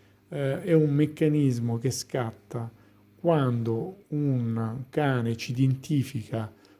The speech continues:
come un leader, a lui gene-, a lui genera del benessere,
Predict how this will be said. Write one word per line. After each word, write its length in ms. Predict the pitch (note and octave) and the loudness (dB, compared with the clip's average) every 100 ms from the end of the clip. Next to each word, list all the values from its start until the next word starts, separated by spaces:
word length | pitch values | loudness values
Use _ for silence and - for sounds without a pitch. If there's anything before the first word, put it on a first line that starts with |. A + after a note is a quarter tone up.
| _ | _
come 360 | - D#3 B2+ | 2 4 4
un 160 | B2 B2+ | 2 2
leader, 720 | B2 C#3+ D#3+ E3+ F3 F3+ - _ _ _ _ _ - | 4 6 6 4 2 -2 -10 _ _ _ _ _ -8
a 120 | D#3 | -2
lui 580 | C#3+ C3+ C#3+ D#3+ F#3 A3 - _ _ _ _ _ _ _ _ _ - | 2 4 4 4 4 -2 -14 _ _ _ _ _ _ _ _ _ -6
gene-, 480 | D#3 D3+ E3 D#3+ E3+ | 4 8 8 6 2
a 120 | E3+ | 2
lui 380 | D#3+ F#3+ G#3 F#3 | 4 4 2 2
genera 360 | C#3+ D#3+ D#3+ E3 | 4 4 4 6
del 200 | D3+ C#3+ | 4 4
benessere, 760 | D3 B2+ F#2+ - A#2+ A2 | 2 0 -2 -4 -6 -6